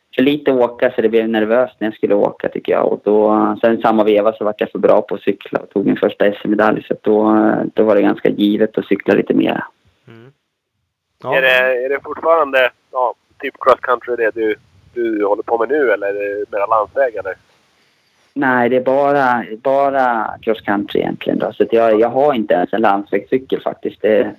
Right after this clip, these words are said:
Speaker 1: det är, man ser många, att jag följer både, både cyklister och motorcyklister och andra som tränar ute i, i världen i olika idrotter. Och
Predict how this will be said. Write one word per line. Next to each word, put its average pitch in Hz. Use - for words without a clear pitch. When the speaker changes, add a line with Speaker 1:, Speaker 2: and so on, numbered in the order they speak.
Speaker 1:
det 117
är, 113
man 117
ser 123
många, 117
att 113
jag 107
följer 107
både, 104
både 107
cyklister 139
och 107
motorcyklister 104
och 104
andra 107
som 101
tränar 104
ute 104
i, -
i 107
världen 104
i 107
olika 104
idrotter. 107
Och 110